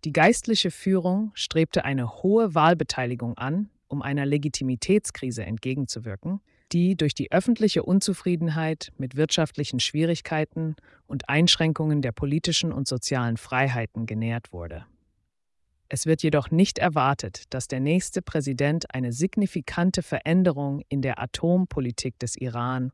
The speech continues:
oder der Unterstützung von Milizen im Nahen Osten vorantreibt, da Khamenei das letzte Wort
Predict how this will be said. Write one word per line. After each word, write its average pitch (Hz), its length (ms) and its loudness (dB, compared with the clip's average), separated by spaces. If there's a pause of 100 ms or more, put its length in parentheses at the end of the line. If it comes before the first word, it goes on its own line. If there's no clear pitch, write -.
(120)
oder 160 240 4
der 143 160 2
Unterstützung 143 720 -2
von 131 180 -2
Milizen 135 480 -2
im 123 120 -2
Nahen 123 280 -2
Osten 127 400 -4
vorantreibt, 113 920 -4 (560)
da 120 100 -6
Khamenei 160 760 2 (280)
das - 220 -8
letzte 143 500 0
Wort 113 400 -6